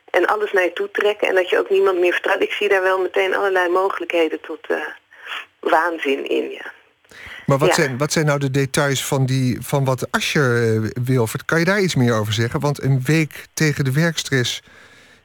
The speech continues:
Speaker 2: ik kan me daar zo weinig bij voorstellen.
Speaker 1: Nou, het gaat er volgens hem over dat, eh, werkstress een taboe is. Dat mensen niet snel durven te zeggen dat ze stress hebben en dat daar veranderingen moet komen. En dan wil hij allerlei verschillende, eh,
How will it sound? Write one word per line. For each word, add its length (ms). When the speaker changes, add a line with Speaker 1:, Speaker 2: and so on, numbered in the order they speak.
Speaker 2:
ik 160
kan 160
me 80
daar 160
zo 120
weinig 260
bij 140
voorstellen. 640
Speaker 1:
Nou, 260
het 140
gaat 260
er 80
volgens 300
hem 220
over 360
dat, 340
eh, 100
werkstress 640
een 180
taboe 480
is. 240
Dat 160
mensen 340
niet 180
snel 400
durven 300
te 100
zeggen 320
dat 180
ze 240
stress 420
hebben 380
en 220
dat 240
daar 260
veranderingen 600
moet 160
komen. 340
En 60
dan 100
wil 180
hij 120
allerlei 320
verschillende, 880
eh, 100